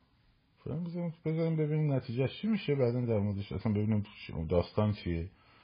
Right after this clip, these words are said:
والا انقدر اخبارای عجیب غریب در اومده تو این ماجراها. یه نفر یه لایحه‌ای به اسم خودش زده بود تو ایام تعطیلات بین کریسمس و ژانویه،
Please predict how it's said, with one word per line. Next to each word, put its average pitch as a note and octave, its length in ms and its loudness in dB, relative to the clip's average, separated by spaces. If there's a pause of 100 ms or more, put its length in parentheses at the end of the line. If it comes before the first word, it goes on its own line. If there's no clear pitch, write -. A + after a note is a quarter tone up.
(240)
والا G#2 240 10
انقدر G#2 320 6
اخبارای F#2+ 600 6
عجیب F2 340 0
غریب F#2+ 480 4 (840)
در F2+ 140 8
اومده F2 360 6
تو G#2 140 0
این F#2+ 120 4
ماجراها. D#2+ 840 2 (1500)
یه G2 180 4
نفر G2+ 300 4
یه G#2 140 4
لایحه‌ای F2+ 560 6
به F#2 180 4
اسم F#2+ 220 0
خودش G#2 340 0
زده F2 380 4
بود A#2 340 0 (1080)
تو - 220 -4
ایام F#2 480 6
تعطیلات F#2+ 1040 4 (220)
بین G2 300 6
کریسمس G2+ 760 0
و G#2+ 360 4
ژانویه، F2 840 4